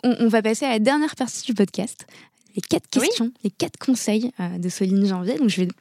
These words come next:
Speaker 1: poser quatre questions et je vais demander de me répondre du tac au tac. Est-ce que t'es prête ?
Speaker 2: Allez, c'est parti. <laughs>
Speaker 1: Super, let's go. Première question, si tu devais révolutionner un processus métier, quel serait-il ?
Speaker 2: Je pense que ça serait, euh, de revoir la position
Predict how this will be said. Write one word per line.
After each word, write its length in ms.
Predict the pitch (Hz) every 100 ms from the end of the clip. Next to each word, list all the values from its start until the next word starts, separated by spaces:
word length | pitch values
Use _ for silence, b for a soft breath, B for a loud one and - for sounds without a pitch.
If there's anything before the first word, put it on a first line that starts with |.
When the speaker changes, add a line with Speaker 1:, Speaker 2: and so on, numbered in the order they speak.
| _
Speaker 1:
poser 180 | 196 175
quatre 220 | - -
questions 340 | 226 - 262
et 60 | 339
je 60 | 208
vais 80 |
demander 280 | 180 180 185
de 80 | 214
me 240 | 185 180
répondre 420 | 185 180 - 269 233
du 120 | 185
tac 240 | - 262
au 60 | 247
tac. 360 | - - - - _ _ _ _ _ _ _ _ -
Est-ce 120 | 233 -
que 80 |
t'es 100 | 269
prête ? 240 | 240 233 -
Speaker 2:
Allez, 180 | 240 226
c'est 160 | 226 240
parti. 400 | 233 226 220 -
<laughs> 80 | -
Speaker 1:
Super, 720 | 226 226 233 214 202 208 175
let's 180 | 190 185
go. 120 | 185 196 B B -
Première 320 | - 320 330
question, 420 | 302 - 302 330
si 140 | 339 240
tu 120 | 196
devais 220 | 214 208
révolutionner 800 | 190 233 254 247 226 233 214 214 _ -
un 160 | 359 - _
processus 520 | - 254 247 - 226
métier, 480 | 233 202 - 254 285 - _
quel 180 | - 269
serait-il ? 600 | - 233 214 214 214 214 - _ _ -
Speaker 2:
Je 60 |
pense 380 | 220 - 339 -
que 120 | -
ça 220 | 247 254 240
serait, 540 | - - 285 294 262
euh, 280 | 226 214 214
de 160 | 202
revoir 480 | 226 233 247 254 277
la 160 | 254 233
position 800 | - 247 226 233 - 269 262